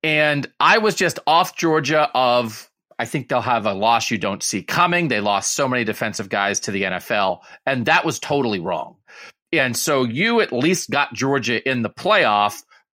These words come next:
but certainly a year ago, we could have been saying, right? I don't, we could have been saying, "Hey, man, they're gonna reload on defense. Stetson Bennett's back. Todd Monken's the guy.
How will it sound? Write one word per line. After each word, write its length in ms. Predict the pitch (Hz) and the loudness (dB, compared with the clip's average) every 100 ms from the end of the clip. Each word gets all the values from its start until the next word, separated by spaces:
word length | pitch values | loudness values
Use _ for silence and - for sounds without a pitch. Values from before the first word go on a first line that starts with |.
| _ | _
but 320 | 151 139 131 | 0 0 0
certainly 760 | - - - 208 180 160 151 147 | -4 -4 0 0 2 0 2 2
a 120 | 131 | 0
year 240 | 117 135 151 | 0 0 0
ago, 280 | 123 131 123 | 0 0 2
we 220 | 123 147 | 0 -2
could 240 | - 339 | 0 2
have 140 | 294 120 | 2 0
been 180 | 120 | -2
saying, 560 | 107 - 196 123 101 120 _ | -2 2 4 2 -2 -8 _
right? 280 | 143 202 - | -2 0 -2
I 120 | 180 | -4
don't, 120 | - - _ - - | -4 -8 _ -20 -4
we 120 | 233 | -2
could 160 | 233 320 | 2 0
have 80 | |
been 100 | 208 | 0
saying, 220 | 165 170 120 | 0 2 2
"Hey, 180 | 135 | 0
man, 160 | 101 80 | -2 -4
they're 120 | 104 | -4
gonna 200 | 110 131 | -4 -4
reload 380 | 95 165 147 131 | -2 0 2 2
on 120 | 117 | 0
defense. 520 | 90 82 87 82 - - - - | -4 -6 -6 -8 -12 -20 -20 -10
Stetson 500 | - - 160 175 160 | -6 0 0 0 -2
Bennett's 360 | 135 127 120 | 0 0 -2
back. 420 | - 98 92 92 _ _ _ | -4 -4 -2 -6 _ _ _
Todd 280 | - 147 147 | 0 0 2
Monken's 440 | 135 131 127 113 | 0 0 -2 -4
the 80 | 107 | -4
guy. 440 | 85 90 87 85 | -4 -2 -2 -4